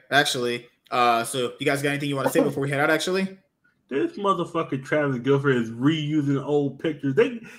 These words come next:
Speaker 2: they use this motherfucker, you know Steve from, um, Team Liquor, right?
Speaker 1: Mm-hmm.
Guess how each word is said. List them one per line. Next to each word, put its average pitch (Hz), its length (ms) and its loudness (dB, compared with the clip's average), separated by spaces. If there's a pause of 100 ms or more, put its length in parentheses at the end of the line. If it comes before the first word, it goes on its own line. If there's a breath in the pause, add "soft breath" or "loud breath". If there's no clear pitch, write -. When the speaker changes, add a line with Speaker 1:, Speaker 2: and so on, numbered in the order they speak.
(120 loud breath)
Speaker 2:
they 262 80 0
use 214 360 0 (220)
this 285 220 -4
motherfucker, 165 480 0
you 185 80 -4
know 160 140 2
Steve 156 360 -2
from, 139 220 0
um, 127 240 -2
Team 143 200 2
Liquor, 135 260 0
right? 127 360 -4
Speaker 1:
Mm-hmm. 156 220 -4